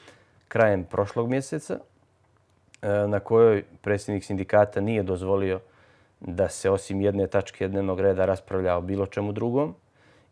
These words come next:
i obećao je da će narednu sjednicu na kojoj ćemo raspraviti sve teme, e, zakazati početkom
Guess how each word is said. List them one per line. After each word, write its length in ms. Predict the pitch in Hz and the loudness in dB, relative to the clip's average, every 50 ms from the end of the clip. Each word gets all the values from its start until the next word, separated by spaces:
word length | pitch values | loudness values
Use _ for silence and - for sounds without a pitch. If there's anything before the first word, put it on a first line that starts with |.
| _ | _
i 180 | - 135 156 - - | 2 2 2 4 6
obećao 520 | 127 123 135 139 131 - - 147 139 135 | 4 4 4 2 -2 -2 0 2 4 4
je 80 | 127 123 | 4 4
da 100 | 120 113 | 2 -2
će 340 | 110 - - 107 107 - - - | -4 -4 -4 -2 -2 -2 -4 -6
narednu 420 | - 107 107 113 117 117 110 104 | -2 2 4 4 4 4 2 -2
sjednicu 600 | 92 - - 117 117 113 107 98 - - 104 98 - _ _ _ _ _ _ _ _ _ _ _ _ _ _ | -6 -4 -4 -2 -2 -2 -4 -8 -8 -10 -10 -10 -12 _ _ _ _ _ _ _ _ _ _ _ _ _ _
na 160 | - 101 92 | -8 -8 -6
kojoj 240 | - - - 101 95 | -4 -2 0 0 0
ćemo 220 | - - 98 98 101 | 0 -2 -2 0 2
raspraviti 500 | 104 107 107 - - 95 92 - - - | 2 0 -2 -2 -6 -6 -6 -6 -10 -16
sve 380 | - - - 139 127 127 120 - - _ _ _ _ _ _ | -14 -6 -2 0 0 0 0 -2 -8 _ _ _ _ _ _
teme, 300 | - 107 113 123 127 131 | 0 2 2 2 2 2
e, 60 | 135 135 - _ _ _ _ _ _ _ _ _ _ _ - - 104 101 104 | -2 -6 -10 _ _ _ _ _ _ _ _ _ _ _ -6 -2 0 2 2
zakazati 600 | 101 104 98 - - 104 107 110 110 101 - 98 | 2 0 0 2 4 4 4 4 0 -4 -6 -8
početkom 640 | - - 92 - - 101 101 - - - 101 98 - | -8 -10 -10 -4 -2 -2 -2 -2 -2 -6 -6 -6 -6